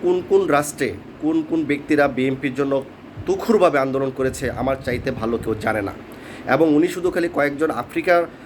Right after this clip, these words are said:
আফ্রিকার নেতাদের সম্বন্ধে উনি প্রমোট করেছেন যে ওনারা দ-, দলের জন্য এই করেছেন, শেখ হাসিনার বিরুদ্ধে এই করেছেন। অথচ ইউরোপ কান্ট্রিতে কারা কারা কাজ করেছে, মিডল ইস্টে কারা কারা কাজ করেছে, আরব দেশে কারা কারা দলের জন্য কাজ করেছে, জেল কেটেছে, উনি কিন্তু জানেনও না।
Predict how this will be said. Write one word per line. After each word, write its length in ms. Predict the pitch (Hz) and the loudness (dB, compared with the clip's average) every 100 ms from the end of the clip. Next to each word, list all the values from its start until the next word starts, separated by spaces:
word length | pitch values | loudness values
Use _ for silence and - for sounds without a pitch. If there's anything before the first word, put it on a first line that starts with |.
| - | -8
আফ্রিকার 420 | 120 131 165 170 | -6 -2 -2 2
নেতাদের 360 | 165 147 151 165 | 2 2 0 -2
সম্বন্ধে 420 | - 151 151 151 | -2 0 2 4
উনি 120 | 143 | 2
প্রমোট 300 | 143 143 135 135 | 2 2 2 2
করেছেন 380 | 139 131 143 143 | 0 -2 -2 0
যে 60 | 131 | 0
ওনারা 280 | 127 123 | 2 2
দ-, 140 | 120 120 | 0 -2
দলের 240 | 123 131 127 | 0 2 2
জন্য 200 | 127 127 | 0 0
এই 100 | 127 | 0
করেছেন, 380 | 127 123 123 120 | 0 -2 -2 -4
শেখ 180 | 131 | -2
হাসিনার 260 | 120 120 123 | -2 0 0
বিরুদ্ধে 280 | 120 120 120 | 0 -2 0
এই 60 | |
করেছেন। 380 | 131 127 117 110 90 - - - - - | 0 0 0 -4 -8 -14 -16 -18 -14 0
অথচ 400 | 143 151 208 165 104 - - - | 2 4 4 2 -2 -4 -18 -2
ইউরোপ 260 | 147 175 214 | 0 2 0
কান্ট্রিতে 380 | - 175 170 165 | 0 0 0 -4
কারা 200 | 170 143 | 0 0
কারা 180 | 147 151 | 2 0
কাজ 240 | 147 139 | 0 -4
করেছে, 340 | - 139 127 147 | -2 -4 0 0
মিডল 300 | 123 143 175 | 2 2 0
ইস্টে 220 | 160 185 | -2 -2
কারা 200 | 147 135 | 0 2
কারা 200 | 135 139 | 2 0
কাজ 280 | 131 131 - | 0 -4 -2
করেছে, 300 | 135 135 135 | 0 0 0
আরব 280 | 120 123 165 151 | 0 2 2 2
দেশে 220 | 156 151 | -2 -2
কারা 200 | 139 135 | -2 -2
কারা 200 | 143 139 | 0 0
দলের 280 | 127 135 131 | 2 0 0
জন্য 220 | 139 131 | 0 -2
কাজ 260 | 131 131 - | 0 -2 0
করেছে, 280 | 135 131 | -2 -2
জেল 240 | 131 143 165 | 0 2 2
কেটেছে, 400 | 180 175 139 117 - - - | 2 -2 -2 -6 -8 -12 -4
উনি 160 | 160 | 0
কিন্তু 200 | 156 143 | 0 0
জানেনও 400 | 123 120 135 147 | 0 2 4 2
না। 180 | 123 92 | 2 -2